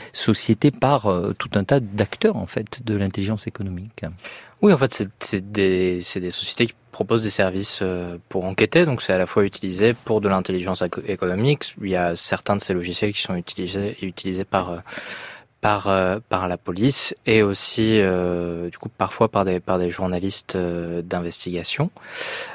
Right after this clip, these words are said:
Speaker 2: Euh, et donc, c'est vrai que ce qui est, euh, intéressant, c'est que c'est, c'est, on en parlait un peu tout à l'heure, ça permet juste d'automatiser des choses qu'on aurait pu faire, euh, à la
Speaker 1: À la
Speaker 2: main,
Speaker 1: main, ouais.
Speaker 2: mais, euh, qui aurait pris, euh, qui aurait pris un temps, euh, un temps faramineux.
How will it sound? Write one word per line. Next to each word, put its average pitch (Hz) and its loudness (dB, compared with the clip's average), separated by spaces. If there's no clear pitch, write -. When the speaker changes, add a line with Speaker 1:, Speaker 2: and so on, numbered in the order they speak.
Speaker 2:
Euh, 101 4
et 113 4
donc, 135 4
c'est 127 2
vrai 131 6
que 117 2
ce - -2
qui - 0
est, 113 10
euh, 98 6
intéressant, 95 2
c'est - 2
que 101 0
c'est, 101 -4
c'est, 98 -4
on 104 -2
en 95 -2
parlait 98 4
un 98 4
peu - -8
tout - -4
à 110 4
l'heure, 143 6
ça 110 0
permet 107 2
juste 135 2
d'automatiser 117 2
des 117 4
choses 143 2
qu'on 110 -2
aurait 110 6
pu 151 2
faire, 117 0
euh, 104 6
à 113 4
la 123 6
Speaker 1:
À - 6
la 127 6
Speaker 2:
main, 117 6
Speaker 1:
main, 104 2
ouais. 90 0
Speaker 2:
mais, 135 4
euh, 110 4
qui - 0
aurait 107 6
pris, 139 6
euh, 104 6
qui 104 -4
aurait 98 4
pris 131 4
un 110 2
temps, 120 4
euh, 95 2
un 98 0
temps 113 0
faramineux. 98 2